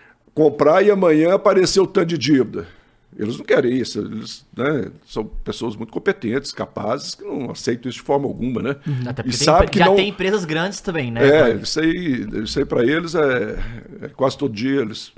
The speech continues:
Speaker 1: né, passam por isso aí, né, de, de auditoria e todo esse processo. Então, é,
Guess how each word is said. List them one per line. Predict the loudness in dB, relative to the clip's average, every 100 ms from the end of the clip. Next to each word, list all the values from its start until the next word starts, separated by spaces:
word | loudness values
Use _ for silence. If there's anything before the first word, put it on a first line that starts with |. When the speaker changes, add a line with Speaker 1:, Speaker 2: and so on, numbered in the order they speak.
| -18 -10
Speaker 1:
né, | -6 -6 -8 _
passam | -4 -2
por | -4 -2
isso | -4 -4
aí, | -4 -6
né, | -6 -10
de, | -10 -18 -18
de | -10
auditoria | -10 -8 -10 -4 -2 -2 -4
e | -6 -10 -14 -18 -20 _ _ _ _
todo | -6
esse | -6
processo. | -6 -8 -8 -10 -12 -18 -20 -20 -20 -20 _
Então, | 0 2 2 2 -2
é, | -4 -2 0 0 -2 -4 -6